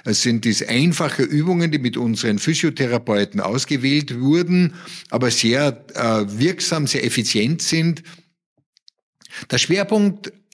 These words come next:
dieses Projektes liegt eindeutig auf dem Training.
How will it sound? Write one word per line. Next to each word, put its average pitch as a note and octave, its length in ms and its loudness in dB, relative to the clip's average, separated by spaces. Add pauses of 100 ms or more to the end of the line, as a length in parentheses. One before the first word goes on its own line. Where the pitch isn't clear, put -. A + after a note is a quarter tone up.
(200)
dieses C#3 300 2
Projektes F3 640 -2
liegt - 320 -4
eindeutig C3+ 520 0
auf G#2+ 140 -2
dem G#2 160 0
Training. G2 520 0